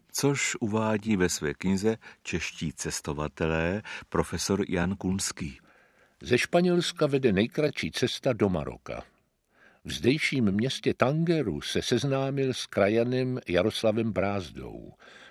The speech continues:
Speaker 2: který ho podporoval ve snahách proniknout do záhadného města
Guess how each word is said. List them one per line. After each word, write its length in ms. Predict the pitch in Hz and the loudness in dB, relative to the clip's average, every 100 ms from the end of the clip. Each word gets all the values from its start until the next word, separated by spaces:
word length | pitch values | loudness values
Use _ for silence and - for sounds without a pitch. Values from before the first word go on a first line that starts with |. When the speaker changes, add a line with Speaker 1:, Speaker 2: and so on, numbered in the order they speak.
| - - | -8 0
Speaker 2:
který 220 | 104 104 | 2 2
ho 100 | 85 | 0
podporoval 680 | 104 95 - 110 104 98 | -2 -2 2 2 4 2
ve 100 | 73 | 0
snahách 600 | - - 110 113 113 110 - | -2 0 0 0 -2 -4 -2
proniknout 720 | 95 110 127 - 123 123 120 | 2 2 0 -2 -2 0 -2
do 300 | 107 - 101 | -6 -4 2
záhadného 760 | 113 120 110 101 104 110 101 82 | 2 2 0 -2 0 0 0 -2
města 500 | 78 98 - - | -2 -4 -6 -8